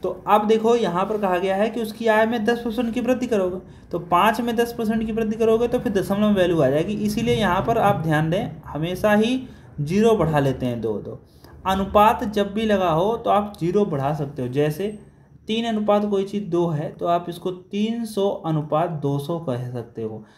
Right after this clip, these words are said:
हाँ, तीन सौ अनुपात बीस नहीं करोगे, जितने से गुणा करोगे, उतने से इधर भी गुणा कर लोगे, तो वो वैल्यू बराबर रहती है। ठीक है, अब हम लोग देख लेते हैं।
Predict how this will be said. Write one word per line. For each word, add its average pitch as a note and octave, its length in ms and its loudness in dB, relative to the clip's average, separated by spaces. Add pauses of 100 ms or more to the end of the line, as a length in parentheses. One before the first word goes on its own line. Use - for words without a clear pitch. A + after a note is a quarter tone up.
(120)
हाँ, E3+ 460 0 (260)
तीन B3+ 260 2
सौ B3 120 0
अनुपात A3+ 360 2
बीस A3 320 -2
नहीं F3 160 0
करोगे, B2+ 400 -2 (300)
जितने G3 340 -2
से A3+ 160 0
गुणा G3+ 340 2
करोगे, F#3+ 480 0 (100)
उतने G#3 360 0
से A3 140 -2
इधर D#3+ 300 2
भी D3+ 120 2
गुणा C3+ 200 0
कर A#2+ 200 -6
लोगे, A#2+ 300 -6
तो G3+ 300 -2
वो F#3 220 0
वैल्यू F#3 280 2
बराबर B2+ 400 0
रहती G#2+ 300 -10
है। B2 120 -18 (560)
ठीक A#3 140 -6
है, - 320 -4
अब G#3 120 4
हम G3+ 160 2
लोग G3+ 180 -2
देख D#3+ 180 0
लेते D#3 220 -4
हैं। E3 400 -6